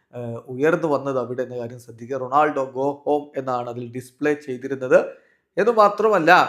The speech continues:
വലിയ രൂപത്തിൽ അദ്ദേഹത്തിനെതിരെ ചാന്റ് വരികയും ചെയ്തു. ഇതിപ്പോൾ ആദ്യമായിട്ടല്ല, ഈ ഒരു, ആ, season-ിൻ്റെ തുടക്കം മുതൽ ഇത്തരത്തിൽ പല ഘട്ടങ്ങളിൽ സംഭവിക്കുന്നുണ്ട്. സി എ ഒസാസുനക്കെതിരെയുള്ള മത്സരത്തിൽ "പെസലോന റിസൈൻ"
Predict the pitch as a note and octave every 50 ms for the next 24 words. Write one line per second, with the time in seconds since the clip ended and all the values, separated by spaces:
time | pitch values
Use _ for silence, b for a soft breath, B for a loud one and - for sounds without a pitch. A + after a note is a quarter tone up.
0 | - - - _ _ _ _ _ - C3+ C#3 D3+ E3 D3+ C#3+ C#3 C3+ C3+ C3 C3
1 | C3 B2 B2 C#3 D3 D3 D3+ C#3 B2 B2+ C3 C#3+ F3+ - - _ _ - B2+ C3
2 | C#3 E3 F3 F3+ F3+ D#3 C#3 C3+ C3+ B2+ B2 C3+ B2 C3 C3 C3 - C#3+ C#3 C3
3 | B2 B2 C#3 C#3 D3+ C#3+ C3+ C3 C3+ D#3+ E3 E3+ E3+ E3 E3+ D#3 C3+ B2 B2+ C3+
4 | C#3 C3+ C#3+ - C#3+ C#3 C#3 D3 D#3 D3+ B B B B B B B B _ C3+
5 | C3+ B2+ C3 C3 B2+ C3 B2 - C#3+ C#3+ C#3+ C#3+ D#3+ D3+ D3+ D3+ D3 D3+ C#3+ D3+
6 | D3 - E3+ E3 D3+ D3 D#3 D3 - D3+ C#3+ C#3+ D#3 D3+ - D3+ D3 D#3 D#3 D3+
7 | - D#3 - F3+ F3 F3 F3 E3+ E3+ E3 D#3 D3 C#3+ E3 D#3 D#3 D3 D3+ C#3 C#3
8 | C#3 D3 C#3+ C#3+ C3+ C3+ C#3+ C#3 C3+ C3 C3+ C#3+ C#3 C#3+ C#3+ D#3 D3 D3 C#3+ D3+
9 | C#3 C#3 D3 C#3 C#3+ C#3+ C#3 C3+ C3+ A#2+ - C#3+ C#3 C#3 D3+ D3+ E3 G3+ - b
10 | b b b b b b _ _ _ - D3+ D3 E3 F3 F3+ F3+ F#3 F#3 F#3 F3
11 | E3 - - - D3 C#3 C#3+ D#3 D3+ C#3 D#3+ F3 F#3 F3 D#3 D3 C#3+